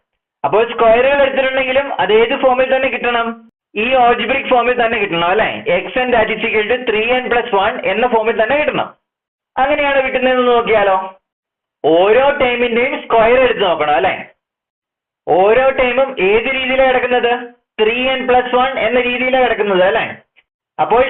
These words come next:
ടേമിന്റെ സ്ക്വയർ എടുക്കുക എന്ന് പറഞ്ഞിട്ടുണ്ടെങ്കിൽ ഏതിന്റെ സ്ക്വയർ എടുത്താൽ മതി? അതിന്റെ ജനറൽ ഫോമിന്റെ സ്ക്വയർ എടുത്താൽ മതി. അതായത് ത്രീ എൻ പ്ലസ് വൺ എന്നതാണ് നമ്മുടെ ടേം അല്ലേ? ആ ടേമിന്റെ സ്ക്വയർ എടുക്കാൻ ത്രീ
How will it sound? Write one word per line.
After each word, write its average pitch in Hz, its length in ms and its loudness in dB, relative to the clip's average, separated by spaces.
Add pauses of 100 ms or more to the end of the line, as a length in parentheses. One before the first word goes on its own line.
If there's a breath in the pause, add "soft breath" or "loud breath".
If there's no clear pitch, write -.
ടേമിന്റെ 254 500 0
സ്ക്വയർ 262 320 2
എടുക്കുക 247 300 2 (240)
എന്ന് 240 160 -2
പറഞ്ഞിട്ടുണ്ടെങ്കിൽ 247 560 0 (180)
ഏതിന്റെ 233 380 2
സ്ക്വയർ 247 280 2
എടുത്താൽ 247 260 0
മതി? 226 200 0 (600)
അതിന്റെ 226 260 0 (100)
ജനറൽ 226 440 0
ഫോമിന്റെ 233 420 0
സ്ക്വയർ 208 320 0
എടുത്താൽ 170 260 0
മതി. 113 180 -2 (220)
അതായത് 175 380 0 (380)
ത്രീ 214 160 2 (180)
എൻ 285 160 -2
പ്ലസ് 254 300 2
വൺ 196 160 0 (200)
എന്നതാണ് 240 400 0
നമ്മുടെ 247 220 2 (100)
ടേം 180 260 0
അല്ലേ? 196 200 2 (680)
ആ 180 100 0 (160)
ടേമിന്റെ 247 480 0
സ്ക്വയർ 254 340 4
എടുക്കാൻ 240 280 0 (300)
ത്രീ 208 140 0